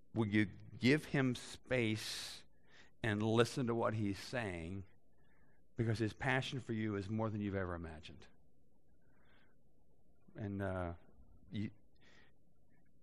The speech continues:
one of the things I've been, if you were here last week, I actually was, started the sermon, I stopped halfway. I'm not even halfway. It was, like, ten percent into the sermon.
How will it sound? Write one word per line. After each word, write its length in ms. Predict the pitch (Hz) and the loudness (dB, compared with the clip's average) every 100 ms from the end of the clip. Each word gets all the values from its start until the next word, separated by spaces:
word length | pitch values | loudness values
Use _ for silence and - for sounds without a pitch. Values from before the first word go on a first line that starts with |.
| - - - - - - | -18 -18 -18 -18 -18 -12
one 240 | 139 120 127 | 0 2 4
of 60 | |
the 80 | 110 | 2
things 360 | 107 127 113 107 - - - - - - - - | 0 0 0 -2 -6 -16 -18 -20 -20 -20 -10 2
I've 240 | 110 98 | 2 4
been, 260 | 101 98 90 - - - - - - - - - - | 0 0 -2 -6 -18 -20 -20 -20 -20 -20 -20 -20 -14
if 100 | - | -2
you 60 | 127 | 4
were 80 | 120 | 6
here 160 | 120 | 6
last 320 | 110 113 110 | 6 6 4
week, 100 | 101 | 2
I 60 | 98 | 2
actually 300 | 101 101 90 | 2 0 -4
was, 120 | 85 - - - | -4 -8 -12 -4
started 240 | - 104 98 | 2 4 2
the 60 | |
sermon, 360 | - 107 98 95 | -2 -2 0 -2
I 60 | |
stopped 460 | 87 - 101 85 - | -4 -2 -2 -2 -4
halfway. 400 | 98 90 101 87 82 | -4 -4 -6 -6 -6
I'm 100 | 101 | -2
not 120 | 107 107 | 2 2
even 140 | 87 | 0
halfway. 400 | 101 104 - 80 | -2 -2 -2 -8
It 100 | 87 | -6
was, 100 | 90 | -8
like, 160 | 87 85 - - - | -8 -8 -14 -12 -4
ten 160 | 127 | -4
percent 300 | 95 90 101 | -4 -4 -4
into 100 | 92 | -4
the 80 | 82 | -6
sermon. 320 | - 87 73 | -10 -10 -12